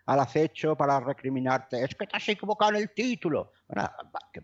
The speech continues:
me parece muy bien, si yo soy el primero que sé que me he equivocado en el título. Lo que pasa es que ya está subido a iVoox y ahora a lo mejor tendría que volverlo a grabar. Y hay veces que para un minuto de grabación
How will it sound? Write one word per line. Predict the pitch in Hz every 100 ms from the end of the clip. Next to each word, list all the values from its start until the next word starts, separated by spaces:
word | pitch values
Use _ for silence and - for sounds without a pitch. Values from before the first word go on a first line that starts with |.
| -
me | 104
parece | - 104 139
muy | 120
bien, | 151
si | - 92
yo | 113 131
soy | 139
el | 110
primero | 110 117 120 113
que | 104 95
sé | - 123
que | - 101
me | 113
he |
equivocado | 110 104 101
en | 92
el | -
título. | 95 80 82 - _ _ -
Lo | 92
que | 92
pasa | 98
es | 107
que |
ya | 117
está | 113 -
subido | 117 110
a | 117
iVoox | 131 139 123
y |
ahora | 113 123 127 _ _ _
a | 101
lo | 101
mejor | 95 113 117 -
tendría | 110 110 110
que | 117 113 113 113 113 110 - _
volverlo | - 110 113 113
a | 110
grabar. | 113 120 156 - - -
Y |
hay | 131
veces | 139 160
que | -
para | - 104 107 113
un | 139 160
minuto | 165 180 175 175
de | 165
grabación | 165 175 180 185 208 220